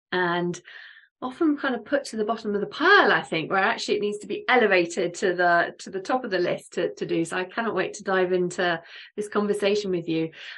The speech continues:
I always love to ask people, you know, let's get, go back to the beginning and how you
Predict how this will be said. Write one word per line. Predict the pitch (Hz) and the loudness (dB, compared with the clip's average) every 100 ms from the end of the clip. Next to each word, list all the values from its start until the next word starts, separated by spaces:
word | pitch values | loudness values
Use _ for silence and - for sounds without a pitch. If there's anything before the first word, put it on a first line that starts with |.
| - | -6
I | - 214 | -2 2
always | 254 320 269 | 2 2 2
love | 240 240 | 0 0
to | - 247 | -2 -4
ask | 180 180 | -4 -4
people, | 208 190 - 170 170 - | -6 -4 0 0 0 -6
you | 202 | -4
know, | 165 151 | -4 -4
let's | 202 - - | -4 -4 -2
get, | 202 - _ _ | -4 -4 _ _
go | 262 | 2
back | 254 247 254 | 4 4 2
to | - | -2
the | 233 | -4
beginning | 208 208 196 190 185 | 2 4 4 2 0
and | 180 180 - | -2 -4 -6
how | - 190 208 | 0 2 4
you | 208 185 180 | 2 2 0